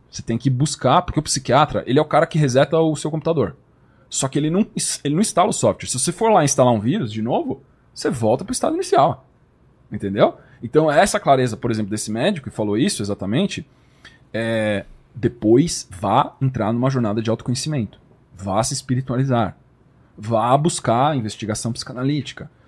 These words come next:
Encontre a sua jornada, porque isso aqui é pra resetar o seu sistema, mas o que vai acontecer depois é você. Então, a abordagem é multidisciplinar,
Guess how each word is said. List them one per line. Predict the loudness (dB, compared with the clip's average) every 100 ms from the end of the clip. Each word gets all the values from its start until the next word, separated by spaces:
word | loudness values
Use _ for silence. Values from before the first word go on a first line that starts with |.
| _ _ _ _ -6
Encontre | 0 6 6 6 4
a | 0
sua | 0 2
jornada, | 4 2 0 -4
porque | -4 -2
isso | 0
aqui | -2 -4 -4 0 -2 -2
é |
pra | 0 0
resetar | 0 -2 0 0
o |
seu | -2
sistema, | -8 -8 -4 -4 -2
mas | -2
o | -4
que | 0
vai | 0
acontecer | 0 -4 -4
depois | -6 -4 -6
é | -6
você. | -10 -8 -8 -10 _ _ _ _ _ _ _ _ _ _ _ _ _ _ _ _ _ _ -14
Então, | -2 -2 0
a |
abordagem | -2 -4 -4 -2 0 0
é | -2
multidisciplinar, | -4 -6 -10 -8 -6 -6 -6